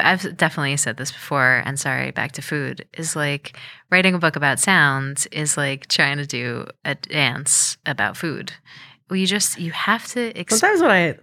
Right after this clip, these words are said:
Speaker 2: am having a good meal, I'm like,
Speaker 1: Well, not a
Speaker 2: "Yeah."
Speaker 1: dance for food, a
Speaker 2: <laughs>
Speaker 1: dance to explain food.
Speaker 2: Got it, got it.
Speaker 1: You know?
Speaker 2: <laughs> Yeah,
Speaker 1: Like,
Speaker 2: yeah.
Speaker 1: I do food dances all the
Speaker 2: Yeah, I'm like,
Speaker 1: time.
Speaker 2: "Mm, this is so good."
Speaker 1: <laughs>
Speaker 2: Mm.
Speaker 1: Right.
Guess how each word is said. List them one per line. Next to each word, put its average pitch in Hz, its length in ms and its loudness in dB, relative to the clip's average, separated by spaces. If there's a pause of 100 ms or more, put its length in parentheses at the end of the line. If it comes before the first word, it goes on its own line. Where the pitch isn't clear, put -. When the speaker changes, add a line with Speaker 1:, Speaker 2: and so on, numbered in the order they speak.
(200)
Speaker 2:
am 165 140 0
having 156 260 2
a - 20 -2
good 143 220 -2
meal, 139 260 -2
I'm 147 140 0
like, 143 200 -2
Speaker 1:
Well, 240 80 -2
not 269 160 4
a - 20 4
Speaker 2:
"Yeah." - 60 0
Speaker 1:
dance 180 260 0
for 175 340 0
food, 131 500 -2
a 339 100 0
Speaker 2:
<laughs> - 40 0
Speaker 1:
dance 208 320 0
to - 200 -2
explain 151 560 -2
food. 110 440 -12 (120)
Speaker 2:
Got 170 260 0
it, 123 160 -8 (100)
got - 160 -12
it. 185 40 0
Speaker 1:
You 175 100 4
know? 165 380 4
Speaker 2:
<laughs> - 40 -2
Yeah, 185 300 4
Speaker 1:
Like, 151 140 -4 (420)
Speaker 2:
yeah. 160 340 -4 (280)
Speaker 1:
I 208 100 2
do 254 140 -4
food 147 220 -6
dances 156 420 -8
all 139 120 -6
the 151 100 -8
Speaker 2:
Yeah, 202 200 4
I'm 190 80 0
like, 196 140 2
Speaker 1:
time. 160 180 2
Speaker 2:
"Mm, - 20 0
this 208 120 -2
is 214 100 -4
so 220 160 2
good." 208 280 -2
Speaker 1:
<laughs> 180 60 -12
Speaker 2:
Mm. 208 500 0
Speaker 1:
Right. 175 260 4